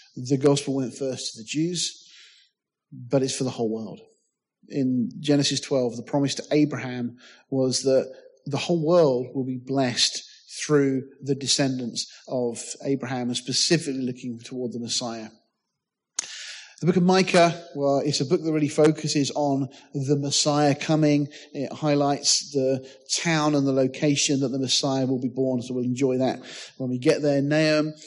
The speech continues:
uh, well, it's another book, a little bit like Jonah, dealing with Nineveh, but this time, a little later on,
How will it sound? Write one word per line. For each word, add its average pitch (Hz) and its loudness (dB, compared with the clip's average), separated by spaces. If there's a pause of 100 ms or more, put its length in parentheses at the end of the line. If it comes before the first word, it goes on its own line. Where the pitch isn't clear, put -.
(360)
uh, 131 -4
well, 135 2
it's 143 0
another 175 6
book, 170 2
a - -10
little 208 2
bit 202 2
like 160 -2
Jonah, 147 2
dealing 147 2
with 139 0
Nineveh, 139 2 (180)
but 131 0
this 165 2
time, 139 -2
a 135 0
little 156 0
later 147 2
on, 131 -2